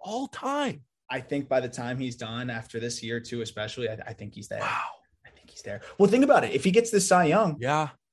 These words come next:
Speaker 2: he's in the conversation with Greg Maddux, Randy Johnson, Steve
Speaker 1: No, I'm
Speaker 2: Carlton,
Speaker 1: coming around to
Speaker 2: and
Speaker 1: it.
Speaker 2: Roger
Speaker 1: No, I'm
Speaker 2: Clemens.
Speaker 1: coming around to it. 'Cause
Speaker 2: And he's not
Speaker 1: Kershaw's
Speaker 2: done.
Speaker 1: top ten.
Speaker 2: He's not, he's
Speaker 1: Right?
Speaker 2: about to go get, go get, like, a two-year fifty million dollar deal or something like that, or, like, two-year seventy million, whatever <laughs> he's gonna get.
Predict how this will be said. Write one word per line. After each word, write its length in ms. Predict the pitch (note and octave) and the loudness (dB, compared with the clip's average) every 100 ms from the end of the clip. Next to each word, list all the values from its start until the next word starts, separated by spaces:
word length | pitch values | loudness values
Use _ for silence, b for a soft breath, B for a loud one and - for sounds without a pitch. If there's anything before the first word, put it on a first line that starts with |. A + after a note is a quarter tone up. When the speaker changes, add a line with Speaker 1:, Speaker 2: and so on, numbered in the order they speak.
| _ | _
Speaker 2:
he's 220 | - D3+ | -4 2
in 80 | F#3 | 2
the 60 | F#3 | 4
conversation 540 | F3+ F3+ E3 F3 F3 | 4 4 2 0 0
with 140 | D3 C3+ | -2 2
Greg 180 | D3+ | 2
Maddux, 360 | D3+ C3+ D#3 D#3 | 2 0 -2 -2
Randy 180 | C3+ C#3+ | -4 -4
Johnson, 380 | B2+ C#3+ C#3+ C#3 | -4 -4 -6 -8
Steve 240 | C3+ B2+ | -6 -2
Speaker 1:
No, 60 | G#2 | 2
I'm 40 | |
Speaker 2:
Carlton, 100 | C3 C3+ | 4 4
Speaker 1:
coming 200 | D#3+ C3+ | 0 2
around 280 | B2+ C#3 C3+ | 2 2 0
to 60 | |
Speaker 2:
and 80 | F#2 | -4
Speaker 1:
it. 120 | F2+ - | -6 -2
Speaker 2:
Roger 220 | C3 - | 0 2
Speaker 1:
No, 60 | |
I'm 80 | - | -2
Speaker 2:
Clemens. 80 | E3+ | 0
Speaker 1:
coming 180 | F#3 - | 2 2
around 360 | C3+ D3 D3 G#2 | 2 2 2 -2
to 140 | F2+ | -10
it. 100 | F#2 - - | -12 -18 0
'Cause 100 | C#3 | 4
Speaker 2:
And 80 | A#3+ | 8
he's 60 | A3+ | 8
not 80 | C#4+ | 8
Speaker 1:
Kershaw's 200 | F4+ G#4+ | 6 4
Speaker 2:
done. 140 | - | 2
Speaker 1:
top 140 | A2+ F#2+ | 0 -4
ten. 60 | |
Speaker 2:
He's 100 | E3+ | 2
not, 100 | A3+ B3+ | 6 6
he's 60 | |
Speaker 1:
Right? 60 | A#3 | 6
Speaker 2:
about 140 | A#3+ C4+ | 6 4
to 40 | |
go 80 | A3 | 4
get, 320 | G#3+ G#3+ - | 4 4 2
go 120 | F#3+ | 4
get, 100 | F#3 | 6
like, 100 | G#3 | 4
a 40 | E3+ | 2
two-year 280 | - G3+ F#3 | 0 4 4
fifty 220 | F3+ F#3 | 4 -4
million 240 | E3+ E3 | -2 4
dollar 160 | D#3+ D#3+ | 6 6
deal 180 | C3+ D3+ | 2 0
or 60 | |
something 180 | D#3 D#3+ | 0 -4
like 100 | D#3+ | -2
that, 40 | D3+ | -2
or, 40 | |
like, 120 | A#2+ | -4
two-year 300 | - C#3+ C#3 | -10 -6 -2
seventy 340 | C3+ - B2 C3 | -2 -2 -4 -4
million, 220 | B2+ B2+ | -4 -6
whatever 360 | C#3+ D#3 F3+ D#3 | 0 6 6 6
<laughs> 0 | |
he's 160 | E3 | 0
gonna 240 | - E3 B2 | -2 -4 -2
get. 220 | A#2+ A#2 | -2 -4